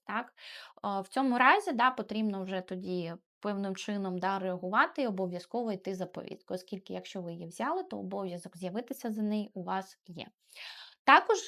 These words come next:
повістки можуть надходити для вас поштою. Відбулися відповідні зміни, да, у нас в законодавстві, в постанові п'ятсот шістдесят, і взагалі, як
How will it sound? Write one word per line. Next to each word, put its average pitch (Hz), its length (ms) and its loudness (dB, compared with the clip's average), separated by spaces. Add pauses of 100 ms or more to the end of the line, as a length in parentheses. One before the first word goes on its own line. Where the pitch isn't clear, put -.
(200)
повістки 294 540 2
можуть 262 440 2
надходити 233 600 0
для 190 180 0
вас 220 240 2
поштою. 175 520 -6
Відбулися 254 500 2
відповідні 214 560 0
зміни, 311 340 0
да, 233 180 4
у 277 40 -2
нас 233 160 0
в - 20 -10
законодавстві, 208 600 0
в 311 60 -14
постанові 208 420 -4
п'ятсот 185 300 -8
шістдесят, 196 640 -4
і - 20 -4
взагалі, 214 440 -2
як 220 320 2